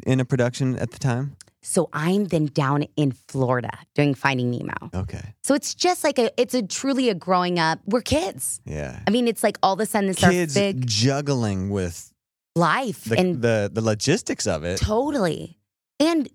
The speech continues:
Speaker 2: kids in a relationship. All of a
Speaker 1: Mm-hmm.
Speaker 2: sudden it's like, "Oh, wow, we can't just, like, hide from the world."
Speaker 1: Yeah.
Speaker 2: 'Cause that's what we did. We hid
Speaker 1: Yeah.
Speaker 2: from everything and we're together twenty-four seven.
Speaker 1: Yeah.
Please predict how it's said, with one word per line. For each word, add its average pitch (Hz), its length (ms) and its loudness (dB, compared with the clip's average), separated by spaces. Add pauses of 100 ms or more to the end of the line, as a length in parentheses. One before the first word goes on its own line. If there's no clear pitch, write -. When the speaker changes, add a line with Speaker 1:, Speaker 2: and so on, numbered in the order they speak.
(100)
Speaker 2:
kids 277 400 0
in 220 100 4
a 196 60 2
relationship. 170 800 0 (100)
All 214 100 6
of 220 60 -2
a - 20 0
Speaker 1:
Mm-hmm. 247 80 -2
Speaker 2:
sudden 240 160 2
it's - 140 -4
like, 170 180 2
"Oh, 233 140 0
wow, 175 340 2
we 151 120 -4
can't 165 340 -2
just, 170 220 -4
like, 151 140 2
hide 151 360 0
from 156 180 -2
the 139 80 0
world." 139 580 -2
Speaker 1:
Yeah. - 280 -6
Speaker 2:
'Cause 208 100 4
that's 220 180 2
what 220 120 0
we 190 80 0
did. 156 300 2
We 160 160 -2
hid 160 180 0
Speaker 1:
Yeah. - 60 -8
Speaker 2:
from 160 220 0
everything 139 720 -2 (560)
and 180 160 2
we're 175 100 0
together 165 520 0
twenty-four 123 460 -8
seven. - 340 -2
Speaker 1:
Yeah. - 80 -20